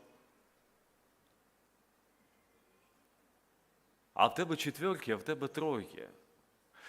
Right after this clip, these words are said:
Кожного разу, коли людина хвалиться собою, в якійсь мірі вона підноситься над кимось. От подивися, який я.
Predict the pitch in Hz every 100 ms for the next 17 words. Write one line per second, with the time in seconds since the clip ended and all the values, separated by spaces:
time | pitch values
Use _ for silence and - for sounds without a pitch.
0 | - - 202 190 180 202 170 175 160 160
1 | 151 185 175 156 156 214 202 151 147 139
2 | 160 151 185 254 208 139 - - - -
3 | 143 - 190 - 202 196 151 139 165 175
4 | - 143 147 214 185 120 - 127 139 135
5 | - 170 113 101 123 - 147 190 233 -
6 | 127 120 147 127 92 60 -